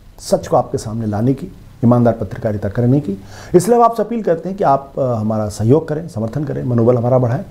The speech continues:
इसके लिए कुछ नहीं करना है, हमारा YouTube चैनल है, ज़्यादा से ज़्यादा उसको आप सब्सक्राइब करें, Facebook पेज को ज़्यादा से ज़्यादा like और फॉलो करें,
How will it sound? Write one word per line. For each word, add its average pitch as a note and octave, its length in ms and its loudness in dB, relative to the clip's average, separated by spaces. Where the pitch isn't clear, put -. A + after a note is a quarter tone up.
इसके A#2+ 200 -2
लिए A#2 80 2
कुछ - 220 -4
नहीं D3 100 0
करना C#3 180 -2
है, D#3 80 -2
हमारा A#2 300 4
YouTube B2+ 420 4
चैनल D#3+ 240 2
है, F#3 80 -2
ज़्यादा A#2 260 4
से G#2 40 0
ज़्यादा A2 240 0
उसको G2+ 420 -6
आप G#2+ 180 -4
सब्सक्राइब D#3 520 2
करें, D#3 360 -2
Facebook C#3+ 300 0
पेज C3+ 140 0
को C3 100 -6
ज़्यादा A#2 220 0
से G#2+ 40 0
ज़्यादा G#2+ 180 0
like G#2 260 -2
और F2 60 -6
फॉलो A#2+ 280 2
करें, A#2+ 320 -2